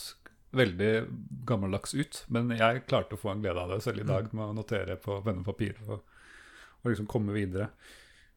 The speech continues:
Speaker 1: Og det er klart, du finner jo, hvis du bare har lyst til å, og det, dette er ikke, som sagt, så er det ikke noe in-game oversikt over det greiene her, så hvis du har, eh, hvis du liksom s-, ser på lappen eller går på,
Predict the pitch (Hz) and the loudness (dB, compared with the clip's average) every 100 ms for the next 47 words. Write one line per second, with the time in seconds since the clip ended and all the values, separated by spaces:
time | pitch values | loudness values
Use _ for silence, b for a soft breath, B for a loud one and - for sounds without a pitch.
0 | _ _ _ _ _ 180 165 131 113 131 | _ _ _ _ _ 4 6 6 4 2
1 | - 104 95 104 110 - 104 104 95 98 | 2 2 4 2 0 -2 2 4 4 2
2 | 98 - 110 120 123 123 123 110 101 - | -2 -2 2 6 6 6 4 4 4 4
3 | 120 120 b b b _ - - 110 127 | 4 2 b b b _ -20 -8 0 2
4 | - 127 98 - 110 110 113 - - 95 | 2 2 2 2 0 0 0 -4 -2 0
5 | 90 95 104 92 - 107 - 95 98 104 | 2 0 0 -2 -2 -4 -4 0 2 2
6 | 92 104 131 98 - 98 - 107 101 98 | 2 2 0 -2 -4 -4 -4 -2 0 4
7 | 92 98 101 104 107 110 104 - 101 98 | 4 4 0 -2 -2 -4 -4 -4 -4 -2
8 | 104 101 - 101 - 113 - 117 98 - | -2 -2 -6 -10 -2 0 2 2 0 0
9 | 98 98 98 95 98 - 104 | -4 -2 -2 -2 -4 0 0